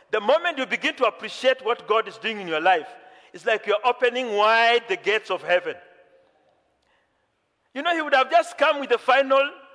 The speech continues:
declaration, but he started off, "I'll make you a father of descendants." And the man appreciated, and the man glorified God. And God said, "Huh?" He opened the door. He said, "Now,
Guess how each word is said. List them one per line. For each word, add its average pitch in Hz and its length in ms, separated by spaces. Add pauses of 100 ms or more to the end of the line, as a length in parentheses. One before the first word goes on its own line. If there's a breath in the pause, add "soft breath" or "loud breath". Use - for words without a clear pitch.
(160)
declaration, 214 640
but 226 160
he 254 80
started 294 420
off, 269 220 (180 loud breath)
"I'll 196 160
make 247 280
you 240 60
a 196 40
father 208 240
of 160 160
descendants." 160 540 (300 loud breath)
And 226 120
the 240 100
man 262 220
appreciated, 214 720 (260 loud breath)
and 190 120
the 240 80
man 285 240
glorified 214 640
God. 180 260 (260 loud breath)
And 220 140
God 294 160
said, 302 140
"Huh?" 330 300 (320 loud breath)
He 208 180
opened 247 320
the 180 160
door. 190 240
He 185 80
said, 247 300
"Now, 285 320